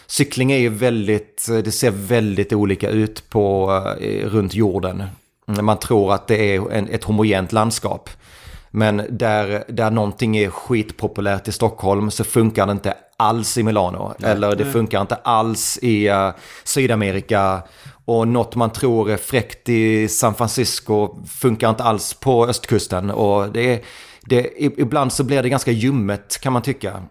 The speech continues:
Speaker 1: Eh, för att man måste anpassa sortimentet till en typ av global världssyn.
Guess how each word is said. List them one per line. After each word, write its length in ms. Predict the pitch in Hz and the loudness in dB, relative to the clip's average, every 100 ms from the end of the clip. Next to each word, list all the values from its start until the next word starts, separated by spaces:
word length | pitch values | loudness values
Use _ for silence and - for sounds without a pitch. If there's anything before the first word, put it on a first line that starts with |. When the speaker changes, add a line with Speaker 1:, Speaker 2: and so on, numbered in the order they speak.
| _ _ _ _ 117 | _ _ _ _ -2
Speaker 1:
Eh, 320 | 101 98 92 | 0 2 0
för 200 | - 104 | 0 2
att 160 | 104 | 2
man 120 | 113 110 | 2 2
måste 240 | 107 117 | 2 0
anpassa 520 | 117 110 101 101 107 | 0 0 -2 0 -2
sortimentet 840 | - 107 - 107 95 87 101 - - | -2 -2 0 -2 -2 -4 -8 -8 -4
till 380 | 101 95 92 101 - | -2 -2 -4 -10 -8
en 160 | 107 98 | -4 -4
typ 180 | 104 101 | -2 -2
av 120 | 92 | 0
global 500 | 104 101 104 107 107 | 2 4 4 4 4
världssyn. 840 | 110 110 113 - - 98 92 92 | 2 0 -2 -4 -2 0 0 -2